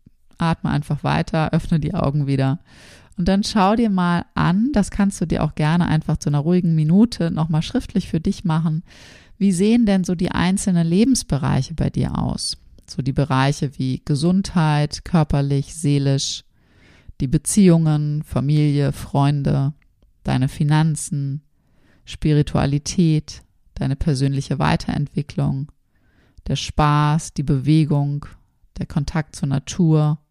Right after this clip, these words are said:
die Erholung. Wo fühlst du dich bereits rundum wohl und wo fehlt es dir noch an etwas? Und dann schau mal, ob du bereits heute einen ersten Schritt in Richtung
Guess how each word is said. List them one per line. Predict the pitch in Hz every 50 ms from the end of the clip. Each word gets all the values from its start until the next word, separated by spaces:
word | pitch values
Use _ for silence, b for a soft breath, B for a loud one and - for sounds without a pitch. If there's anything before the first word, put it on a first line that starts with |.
| _ _ _ _ _ _ _ - _ -
die | -
Erholung. | - 139 147 156 151 151 147 139 135 135 139 139 - - - _ _ _ _ _ _ _ _ _ _ _ _ _ _ _ _ _ b b b b b b b b b b b
Wo | 190 147 165 196 226 240 240 -
fühlst | - - - 233 233 220 - -
du | 202
dich | 196 196 - -
bereits | - 175 - 156 151 151 156 151 - - - - -
rundum | - 143 156 156 - - 139 143 147 127 131
wohl | 127 139 143 143 151 170 208 269 311 - -
und | 196 202 202 202 196 - - _ _
wo | - 170 180 208 208 208
fehlt | - - - 277 277 277 -
es | 160 160 -
dir | - 135 131
noch | 127 131 127 -
an | - 139 -
etwas? | - - - - - - - 185 - - - - _ _ _ _ _ _ _ _ _ _ _ _ _ _ _ _ _ _ _ _ _ _ - B B B B B B B B B B _
Und | - 175 190 196 - - - _ _ _ _ _
dann | - 185 190 190
schau | - - - 196 196 233
mal, | 277 226 190 180 185 202 226 233 233
ob | - 196 - - -
du | - 208 202 202 202 -
bereits | 196 202 190 196 190 196 196 - - -
heute | - 214 214 240 240 240 - 175 143 - - - - -
einen | - 170 180 190 220 233 240 240 269 233 220 202 -
ersten | - 190 190 196 - - - 196 190
Schritt | - - - - 170 160 165 - - - _
in | 160 151 151
Richtung | 147 160 170 - - - - 151 151 156